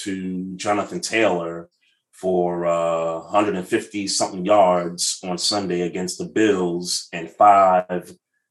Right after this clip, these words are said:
five touchdowns in the game.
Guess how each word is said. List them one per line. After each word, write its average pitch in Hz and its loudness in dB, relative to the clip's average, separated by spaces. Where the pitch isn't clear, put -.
five 110 6
touchdowns 90 -2
in 120 4
the - 0
game. 98 0